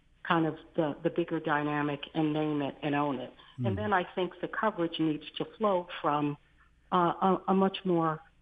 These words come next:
Speaker 1: thoughtful and almost systemic approach to this.
Speaker 2: Mm-hmm.
Speaker 1: I think it's very easy to, you know, to, to, that it's the obvious one. And even this happens with investigative journalism, to get caught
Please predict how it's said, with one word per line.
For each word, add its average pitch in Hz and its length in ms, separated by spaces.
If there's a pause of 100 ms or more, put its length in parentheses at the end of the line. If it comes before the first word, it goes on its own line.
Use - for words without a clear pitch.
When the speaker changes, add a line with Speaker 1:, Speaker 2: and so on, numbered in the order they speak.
(200)
Speaker 1:
thoughtful 175 800
and 170 100
almost 156 400
systemic 151 540
approach 139 320 (120)
to - 60
this. - 220 (180)
Speaker 2:
Mm-hmm. 101 320
Speaker 1:
I 185 60
think 208 240
it's 156 180
very 156 420
easy 143 580 (460)
to, 143 360 (580)
you 190 80
know, 151 140
to, - 180 (300)
to, 131 220 (160)
that 151 100
it's 135 140 (100)
the 143 60
obvious 127 460 (100)
one. 127 280 (300)
And 220 160
even 254 320
this 190 180
happens 165 440
with 156 180
investigative 139 640
journalism, 147 560 (340)
to 196 60
get 180 300
caught 170 400